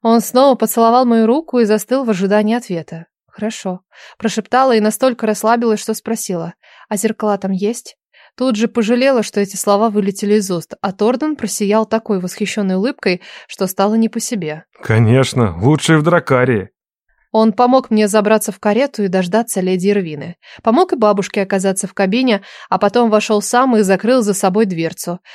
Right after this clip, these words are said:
Speaker 1: Сел напротив нас и обратил взор к окошку с чёрными шторками. Раздвинул их, сверкнув перстнем с таким же гербом,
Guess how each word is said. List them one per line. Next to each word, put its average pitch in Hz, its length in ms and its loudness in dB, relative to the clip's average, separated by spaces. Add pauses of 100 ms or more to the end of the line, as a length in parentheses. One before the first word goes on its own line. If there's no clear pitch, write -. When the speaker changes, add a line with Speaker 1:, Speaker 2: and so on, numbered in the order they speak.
(120)
Speaker 1:
Сел 254 260 2
напротив 240 480 0
нас 240 380 0
и - 20 2
обратил 202 460 0
взор 226 280 0
к - 100 -8
окошку 208 460 -4
с - 80 -10
чёрными 208 380 0
шторками. 160 640 -8 (400)
Раздвинул 226 600 0
их, - 180 -10 (180)
сверкнув 247 560 0
перстнем 277 460 -2
с - 80 -8
таким 226 360 0
же 226 120 -2
гербом, 185 580 0